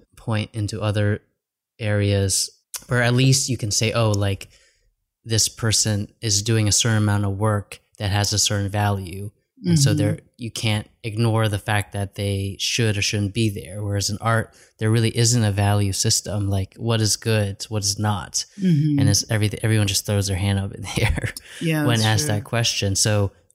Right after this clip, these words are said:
Speaker 1: you can allow for very liberal white people to be like, "Oh yeah, we're all equal," but, like, there, i-, there, with an absence of a value system,
Speaker 2: Mm-hmm.
Speaker 1: they can el-, continue to per-, continue a sort of,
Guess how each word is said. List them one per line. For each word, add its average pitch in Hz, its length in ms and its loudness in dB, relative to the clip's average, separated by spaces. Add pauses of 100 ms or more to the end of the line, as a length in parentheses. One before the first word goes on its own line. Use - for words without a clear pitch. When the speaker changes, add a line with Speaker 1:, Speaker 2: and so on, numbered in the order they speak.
(100)
Speaker 1:
you 123 120 -4
can 120 140 2
allow 110 520 2
for 107 680 0 (300)
very 107 180 2
liberal 104 840 2 (340)
white 104 240 -6
people 101 540 -2
to 104 240 -2
be 101 200 -4
like, 101 200 -2
"Oh 156 100 0
yeah, 135 200 2
we're 117 180 2
all 113 160 0
equal," 117 480 0
but, 110 180 -6
like, 104 260 0 (300)
there, 117 160 -4
i-, 127 220 -2
there, 117 220 -4
with 110 260 -2
an 110 160 0
absence 110 340 0
of 104 80 0
a 101 80 0
value 101 360 2
system, 98 600 -2
Speaker 2:
Mm-hmm. 160 300 4
Speaker 1:
they 151 140 4
can 107 180 -2
el-, 107 180 -2 (140)
continue 110 440 0
to 101 100 -4
per-, 104 260 -6
continue 110 640 0
a 98 80 0
sort 104 400 0
of, 98 400 -4